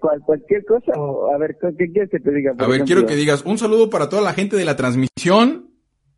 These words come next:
Speaker 2: desde San Marcos, Tlacoyaco", o eso.
Speaker 1: Un saludo para, ah, ok, ok.
Speaker 2: No, en tu
Speaker 1: Sí.
Speaker 2: idioma, güey, no en español.
Speaker 1: <laughs>
Speaker 2: Güey.
Speaker 1: Bueno,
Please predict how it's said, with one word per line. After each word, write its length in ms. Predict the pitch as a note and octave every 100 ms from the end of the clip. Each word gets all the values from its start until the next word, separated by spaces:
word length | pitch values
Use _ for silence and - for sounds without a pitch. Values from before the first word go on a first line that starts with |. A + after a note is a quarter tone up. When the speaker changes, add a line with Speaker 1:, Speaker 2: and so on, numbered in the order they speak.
| _
Speaker 2:
desde 300 | G#2 A2+ A#2
San 100 | A#2
Marcos, 540 | C3+ F3 F3+ F3 - -
Tlacoyaco", 960 | A#2+ A2+ G#2+ A2 G2+ A#2+ B2+ B2+ G2
o 360 | F2 F#2+ F#2+ G#2+
eso. 300 | A2+ - - _ _ _ _ _ _ _ _ _ _ _ _ _ _ _ -
Speaker 1:
Un 260 | D3+ G3
saludo 380 | F#3 F3+ G3 G#3 G3 _
para, 140 | D3 C3+ C3 -
ah, 120 | A#2
ok, 80 | A#2 A#2+ A2+
ok. 220 | G#2+ G#2 -
Speaker 2:
No, 260 | A#2 C3
en 100 | A2 B2
tu 80 |
Speaker 1:
Sí. 60 | C#3+
Speaker 2:
idioma, 360 | D3 G3 G#3 F#3+
güey, 240 | F3 F#3
no 120 | F3
en 80 | F#3
español. 540 | F#3 - D3 D#3+ F3+ D3+ - _ _ _ _ _
Speaker 1:
<laughs> 840 | - - - A5 - - - C5 -
Speaker 2:
Güey. 380 | G2+ A#2+ G#2+ - G#2+ D3
Speaker 1:
Bueno, 240 | F#3+ F#3+